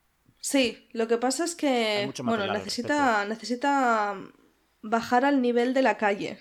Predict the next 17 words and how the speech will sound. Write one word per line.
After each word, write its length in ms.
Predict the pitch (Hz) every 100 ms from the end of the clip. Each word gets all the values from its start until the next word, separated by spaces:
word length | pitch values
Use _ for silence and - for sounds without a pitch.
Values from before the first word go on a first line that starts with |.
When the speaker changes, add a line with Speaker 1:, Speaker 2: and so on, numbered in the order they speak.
| _
Speaker 1:
mm, 380 | 214 202 202 190
el, 200 | 202 -
el 260 | 208 190
lenguaje, 600 | 208 202 208 202 - - _
¿sabes? 340 | - 220 254 277
Yo 100 | 269
es 80 |
lo 100 | 262
que 100 | 269
he 40 | 240
visto. 340 | 233 - 196 - - - _
Cuando 600 | - 208 208 208 208 202
me 120 | 202 226
he 20 |
interesado, 500 | 269 285 269 269 294
a 40 |
veces 460 | 262 262 302 -